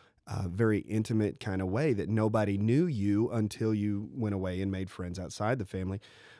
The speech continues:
Um, so the, the idea here between, be-, behind both of these forms of love is just how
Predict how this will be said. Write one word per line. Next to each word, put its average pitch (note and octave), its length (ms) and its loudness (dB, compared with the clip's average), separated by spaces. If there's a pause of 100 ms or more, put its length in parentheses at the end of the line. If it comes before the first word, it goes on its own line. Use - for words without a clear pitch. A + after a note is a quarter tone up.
(160)
Um, G2 400 2
so A2+ 260 2 (640)
the, A#2+ 280 0
the C#3 160 4
idea C3 460 2
here G#2+ 540 -2 (160)
between, A2+ 500 4
be-, A#2+ 160 0
behind A#2+ 460 0
both B2 260 2
of G#2 100 0
these G2+ 240 0
forms G#2+ 280 -2
of F#2 120 -6
love G#2 400 -2
is G2+ 100 -2
just - 260 -6
how A2 460 0